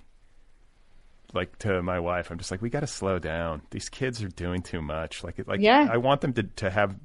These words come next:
Speaker 1: some activities. Like, you know, if, if my daughter's interested in musical theater, like, let's definitely give her opportunities. But, like, there are these parents who are like, they have to learn an instrument and they have to speak a foreign language and they have to
Speaker 2: Yep.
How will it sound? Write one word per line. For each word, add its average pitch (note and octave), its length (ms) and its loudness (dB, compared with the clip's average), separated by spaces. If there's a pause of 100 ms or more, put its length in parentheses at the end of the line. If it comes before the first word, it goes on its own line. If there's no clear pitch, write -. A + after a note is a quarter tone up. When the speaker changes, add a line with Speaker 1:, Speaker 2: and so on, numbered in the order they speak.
Speaker 1:
some F#2 220 -2
activities. E2+ 640 0
Like, F#2 180 -4
you G#2 60 -2
know, E2+ 160 0
if, E2+ 140 -6
if F2+ 200 -6
my G2 160 2
daughter's G2+ 380 2
interested F#2+ 380 -2
in F2 120 0
musical F2+ 360 -4
theater, G2+ 380 0
like, D#2 160 -4
let's - 300 -4
definitely F2 540 -4 (680)
give G2 160 0
her F#2 140 2
opportunities. F#2 640 -2
But, E2+ 120 -8
like, F#2 240 -6 (840)
there - 200 -2
are A#2 40 -2
these G2 200 -4
parents B2+ 440 0
who F2+ 100 -4
are E2+ 80 -4
like, E2+ 180 -6
they F2+ 120 -2
have F2+ 140 -6
to F2 100 -6
learn E2 200 -2
an E2+ 100 -4
instrument C#3 600 -2
and F2 140 -4
they E2 100 -4
have F2+ 200 -4
to F2+ 100 -10
speak E2+ 300 -6
a D#2 40 -8
foreign D#2+ 340 -4
language C3 480 -2
and F2+ 100 -4
they E2 80 -4
have F2 240 -2
to A3 100 4
Speaker 2:
Yep. B3 220 6